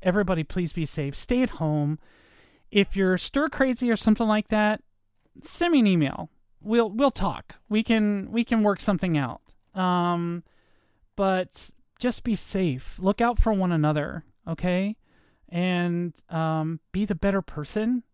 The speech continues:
Even if you see somebody, like, doing something, I mean, I'm gonna, I'm gonna repeat what my mom said a long time ago. If you see some people jumping off a bridge, are you gonna, you gonna do it? No, that's not, that's not cool.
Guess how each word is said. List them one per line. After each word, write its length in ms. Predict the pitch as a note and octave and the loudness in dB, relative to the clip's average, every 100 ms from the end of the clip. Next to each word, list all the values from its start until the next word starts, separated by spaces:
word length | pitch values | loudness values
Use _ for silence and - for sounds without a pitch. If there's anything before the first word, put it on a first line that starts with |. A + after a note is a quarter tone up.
| _ _ | _ _
Even 260 | - A3 | -8 -4
if 120 | A#3+ B3 | -2 -2
you 80 | |
see 240 | A#3 - F#3+ | -4 -4 -4
somebody, 420 | - A3+ A3 A3+ | 0 2 2 2
like, 240 | F#3+ E3 | 2 -2
doing 240 | - D#3+ G#3 | -2 0 0
something, 560 | - A3 A#3 A#3 A#3 - | 0 0 0 0 -2 -8
I 100 | E3 | -6
mean, 380 | F3+ F#3 F3+ F3+ - _ _ _ _ _ _ _ _ _ | -2 0 0 -4 -12 _ _ _ _ _ _ _ _ _
I'm 100 | F3 | 2
gonna, 300 | G#3 G3+ F3+ - | 6 6 4 -2
I'm 100 | - | -2
gonna 140 | F#3+ F3 | 0 2
repeat 360 | D#3 - F#3 | 0 0 -4
what 160 | D#3+ D3 | -4 -4
my 140 | C#3+ | -2
mom 260 | C#3 D3+ E3+ | 0 0 0
said 200 | - F3+ | 0 0
a 40 | |
long 200 | D3 D#3 | 2 0
time 260 | D#3+ D3+ D#3 | 0 0 0
ago. 220 | E3 F3+ | 0 0
If 140 | A#3 E3+ | -2 -6
you 60 | |
see 180 | D3 G#3 | -4 -4
some 180 | - F#3+ | -4 -4
people 260 | G3 G3 | -4 -4
jumping 300 | F3 F3 E3 | -4 -4 -2
off 160 | F#3 F3 | -2 -2
a 60 | F3+ | -2
bridge, 280 | D#3+ F3 | -2 -2
are 40 | D#3+ | -2
you 60 | |
gonna, 240 | C#3 F#3+ F#3+ | -2 -2 -4
you 200 | D3 G3+ | -6 -2
gonna 220 | G3+ G3+ | 0 0
do 200 | F#3+ A3+ | 0 0
it? 140 | C4 - _ _ _ _ _ _ _ _ - | 0 -4 _ _ _ _ _ _ _ _ -20
No, 280 | F3 G3+ D#3+ - - _ _ | -4 0 0 -4 -18 _ _
that's 380 | E3+ F3 - - | 0 0 -2 -2
not, 360 | F3 E3 D#3+ - - - _ _ _ - - - | 0 2 0 -4 -16 -20 _ _ _ -20 -20 -4
that's 300 | D#3+ D3+ - | -4 -2 -6
not 180 | B2+ | -6
cool. 300 | - C#3 C#3+ | -8 -14 -14